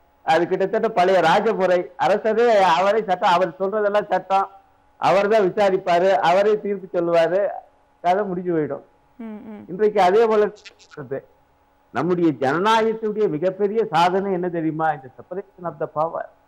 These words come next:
Speaker 1: அரசு என்கிற அமைப்புல ஸ்டேட், அதற்குள்ள அரசாங்க நிர்வாகம் தனி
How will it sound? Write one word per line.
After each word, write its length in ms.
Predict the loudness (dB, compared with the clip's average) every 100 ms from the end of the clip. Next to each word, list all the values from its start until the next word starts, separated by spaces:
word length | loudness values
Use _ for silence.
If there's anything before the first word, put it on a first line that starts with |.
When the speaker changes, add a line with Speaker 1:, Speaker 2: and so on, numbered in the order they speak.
| _ _ _ _ _ _ _ _ _ _ _ -2
Speaker 1:
அரசு 580 | 2 2 2 0 2
என்கிற 380 | 2 2 2 2
அமைப்புல 340 | 0 -4 -6 -10
ஸ்டேட், 360 | -8 -6 -6 -8 _ _ _ _ -2
அதற்குள்ள 680 | 0 2 0 -2 -4 0 0 0 -2 -12 _ -8
அரசாங்க 580 | -6 -2 0 0 0
நிர்வாகம் 540 | -2 0 2 0 -2 -10
தனி 280 | -12 -8